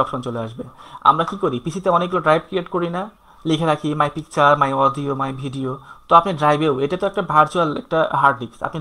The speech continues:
ড্রাইভেও কিন্তু এরকম আপনার, আহ, folder, folder বা drive, drive অনুযায়ী কিন্তু আপনি এখানে folder create করতে পারবেন বা drive create করতে পারবেন। তো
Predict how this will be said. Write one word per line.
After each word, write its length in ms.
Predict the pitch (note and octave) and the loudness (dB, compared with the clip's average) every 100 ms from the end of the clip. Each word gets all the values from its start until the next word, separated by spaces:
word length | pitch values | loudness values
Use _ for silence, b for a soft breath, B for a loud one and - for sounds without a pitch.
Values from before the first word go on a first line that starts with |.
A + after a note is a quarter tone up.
| C#3 | -2
ড্রাইভেও 280 | C#3+ D3+ F3+ | 0 0 -2
কিন্তু 160 | F#3 F3 | -4 -4
এরকম 240 | C#3+ D3+ A#3 - B B B B - | -4 -4 -6 -8 B B B B -4
আপনার, 360 | C#3+ C3+ C3+ C3 | 0 4 4 2
আহ, 680 | - - C3 B2+ B2 B2 B2 | -4 -2 0 2 0 -2 -2
folder, 260 | - C#3+ C#3 B2+ | 0 2 2 0
folder 260 | C#3 C3+ C3 | -2 0 2
বা 60 | B2+ A#2+ | 2 2
drive, 180 | C3 C3 C3 | 0 0 0
drive 140 | B2+ B2+ | -2 -4
অনুযায়ী 280 | B2+ B2 B2 A#2+ | -8 -6 -6 -6
কিন্তু 180 | A#2+ B2+ | -10 -10
আপনি 120 | B2 B2+ | -8 -10
এখানে 180 | B2 C#3 G3+ | -8 -8 -4
folder 200 | C3+ A#2+ | -4 -4
create 160 | B2+ - | -8 -8
করতে 140 | C3+ E3+ | -4 -2
পারবেন 200 | D#3+ A#2+ | -2 -2
বা 60 | B2 B2 | -2 -2
drive 160 | B2+ - | -4 -4
create 160 | C3+ C3+ | -8 -8
করতে 160 | C3 D#3 | -4 -2
পারবেন। 220 | D#3 A#2 - B B B | 0 -2 -10 B B B
তো 60 | B | B